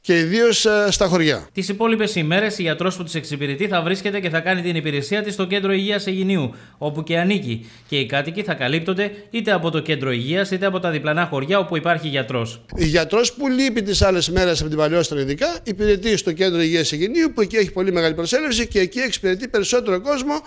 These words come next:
Speaker 1: από ότι θα, αν, ε, καθόταν πέντε μέρες τη βδομάδα στην Παλαιόστανη, και τότε θα είχαμε πέντε άτομα την ημέρα. Δεν μπορεί να πληρώνεται ένας γιατρός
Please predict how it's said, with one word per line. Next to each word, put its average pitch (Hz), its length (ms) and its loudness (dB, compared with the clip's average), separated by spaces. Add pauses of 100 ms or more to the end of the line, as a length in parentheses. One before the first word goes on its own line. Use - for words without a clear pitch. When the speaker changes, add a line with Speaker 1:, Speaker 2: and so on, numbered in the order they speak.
(320)
Speaker 1:
από 185 320 2
ότι 262 280 0
θα, 208 360 4
αν, 233 160 0
ε, 233 120 2
καθόταν 202 540 2
πέντε 202 260 2
μέρες 175 320 2
τη - 60 -8
βδομάδα 160 340 -2
στην 156 120 -6
Παλαιόστανη, 240 480 2
και 208 100 2
τότε 196 300 -4
θα 180 100 -2
είχαμε 233 360 2 (460)
πέντε 220 280 4
άτομα 220 280 0
την 202 120 0
ημέρα. 151 320 2 (200)
Δεν 240 220 2
μπορεί 220 160 6
να 202 80 2
πληρώνεται 180 360 2
ένας 175 140 2
γιατρός 160 500 0